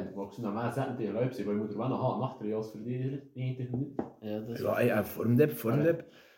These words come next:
Speaker 1: Allee.
Speaker 3: Eh, was het hem nu zo slecht, eh, was de laatste
Speaker 2: Maar
Speaker 3: match?
Speaker 2: tegen Standaard maakt hij natuurlijk wel schoon.
Speaker 3: Maakt dus schoon goal en, eh, eh,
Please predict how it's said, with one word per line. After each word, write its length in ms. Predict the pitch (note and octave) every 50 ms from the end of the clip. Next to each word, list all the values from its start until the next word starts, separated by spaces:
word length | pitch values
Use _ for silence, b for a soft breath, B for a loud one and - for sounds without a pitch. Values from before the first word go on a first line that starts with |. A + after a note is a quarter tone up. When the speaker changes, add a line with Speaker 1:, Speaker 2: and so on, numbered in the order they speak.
| b b _
Speaker 1:
Allee. 220 | - - A2 G#2+ G#2
Speaker 3:
Eh, 60 | -
was 140 | A2 A#2 B2
het 100 | A#2+ B2+
hem 100 | A2+ A2+
nu 100 | A2 G#2+
zo 120 | G#2+ C#3 C#3
slecht, 420 | - - D#3+ D#3 D#3 C#3+ - -
eh, 140 | - - B2
was 140 | B2+ C3+ C3+
de 60 | C3+
laatste 180 | C#3 C3+ C3+ -
Speaker 2:
Maar 80 | - C#3
Speaker 3:
match? 120 | C#3 C3+
Speaker 2:
tegen 140 | B2+ A#2+ A#2
Standaard 360 | - - A2 G#2+ A2+ - B2
maakt 180 | A#2+ A#2+ A#2+ -
hij 80 | A2 G#2
natuurlijk 460 | G2 G2 - - A2 A2 G2+ - -
wel 340 | G2+ G2+ G2 G2 F#2+ - - - -
schoon. 380 | - - - - G2+ F#2+ G2 A2+
Speaker 3:
Maakt 200 | A#2+ B2 B2 C3
dus 140 | B2+ B2
schoon 200 | - - C3 A#2+ A2
goal 300 | A#2+ C3 D3 - - -
en, 320 | C#3 C3+ C3 B2+ B2 B2
eh, 540 | A#2+ A#2+ A#2+ A#2+ A#2+ A#2 A#2 A#2 A2 A2 G#2+
eh, 60 | G#2+